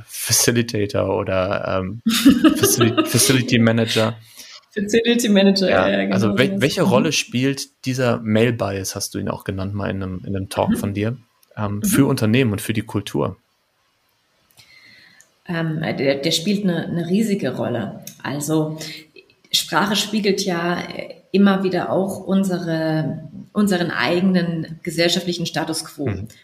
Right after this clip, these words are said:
Speaker 2: bei dem wir gerade als Gesellschaft sind. Und wenn wir uns das jetzt mal angucken, ähm, bis in die sechziger Jahre ungefähr war Frauen zum Beispiel der Zugang verwehrt zum Finanzmarkt, ohne dass sie Zustimmung hatten von einem männlichen Familienmitglied.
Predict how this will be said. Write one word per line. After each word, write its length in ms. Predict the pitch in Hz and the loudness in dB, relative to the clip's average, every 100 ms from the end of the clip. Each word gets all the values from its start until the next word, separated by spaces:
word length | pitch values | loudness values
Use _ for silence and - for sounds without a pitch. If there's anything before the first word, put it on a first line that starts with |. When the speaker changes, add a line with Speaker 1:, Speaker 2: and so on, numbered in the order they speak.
| - | -6
Speaker 2:
bei 80 | 156 | 0
dem 160 | 175 | 0
wir 80 | 165 | 0
gerade 280 | 160 143 139 | -2 -2 -2
als 200 | 104 - | -4 -8
Gesellschaft 500 | 151 139 - 127 - | -6 -6 -6 -10 -12
sind. 280 | - - - - - - _ _ | -12 -12 -16 -18 -18 -20 _ _
Und 340 | 170 170 170 - | 0 0 0 2
wenn 140 | 180 | 2
wir 80 | 185 | 2
uns 140 | 190 | 0
das 100 | 175 | -2
jetzt 180 | 175 - | -4 -6
mal 120 | 143 | -6
angucken, 920 | - 185 180 180 185 185 185 - - | -2 -2 0 -2 0 0 0 -4 -8
ähm, 680 | 170 165 160 156 156 - - _ | -4 -2 0 0 -2 -4 -10 _
bis 220 | 180 175 | -6 -2
in 80 | 180 | -2
die 120 | 170 | -2
sechziger 1120 | 160 175 170 - 180 175 165 - - 170 - - | -2 -4 -4 -8 -8 -4 -2 -2 -4 -6 -12 -16
Jahre 420 | 151 147 190 202 | -10 -4 -2 0
ungefähr 640 | 190 190 190 180 175 185 - - - - | 0 -2 -2 -2 -2 -4 -10 -20 -14 -10
war 100 | 165 | -6
Frauen 300 | 143 180 185 | -2 0 0
zum 120 | 180 | 0
Beispiel 240 | 175 185 | -2 -2
der 160 | 160 - | -4 -4
Zugang 380 | - 202 180 180 | -6 -2 -2 -4
verwehrt 500 | 165 175 180 175 - | -4 -2 -2 -4 -8
zum 300 | 180 170 170 | -6 -6 -8
Finanzmarkt, 800 | 170 165 196 196 185 185 185 | -8 -2 -2 0 0 0 0
ohne 180 | 196 190 | 0 0
dass 200 | 180 175 | 0 -4
sie 120 | 175 | -6
Zustimmung 500 | - 196 196 185 180 | -6 -6 -2 -2 -2
hatten 220 | 175 180 185 | -6 -8 -12
von 140 | 175 | -10
einem 80 | 165 | -6
männlichen 360 | 165 170 - | -6 -6 -10
Familienmitglied. 800 | 175 170 175 170 160 - 170 170 | -8 -8 -8 -8 -10 -10 -6 -6